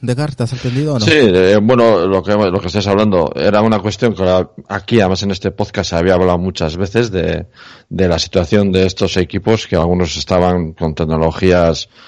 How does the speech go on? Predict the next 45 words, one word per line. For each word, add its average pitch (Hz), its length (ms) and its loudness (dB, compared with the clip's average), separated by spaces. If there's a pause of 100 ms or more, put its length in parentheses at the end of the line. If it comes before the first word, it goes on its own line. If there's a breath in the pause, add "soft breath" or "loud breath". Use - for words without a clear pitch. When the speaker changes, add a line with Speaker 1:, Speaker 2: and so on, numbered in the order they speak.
(280 loud breath)
Speaker 2:
antiguas, 120 540 2
y 107 60 0
lo 98 160 2
que 104 120 0
me 123 100 0
ha - 20 2
sorprendido 160 440 0
a - 20 4
mí 151 80 2
un 139 80 -2
poco 156 260 0
es 151 140 0
el, 98 420 2 (380)
no 110 80 -2
sé, - 120 -4 (100)
el 104 140 0
momento, 101 440 2
¿no? 120 160 -10 (560 loud breath)
Mm, 98 320 -2
porque 120 300 2
yo 139 160 6
creo 147 180 4
que 143 80 2
decir 143 200 -2
que 131 60 -2
era 127 100 4
una, 139 300 0
una 139 200 -2
situación 131 480 -4
que 104 200 -2
estaba 117 320 0
claro 120 240 2
que 85 100 -10
se 107 120 -6
iba 113 100 2
a 117 60 0
cambiar, 127 500 0 (420 soft breath)
pero 101 180 -6
yo 107 120 -2
pensaba 123 380 0
que 110 100 -10
se 104 140 -10
iría 104 180 -2
a 113 60 -4
cambiar 123 640 -2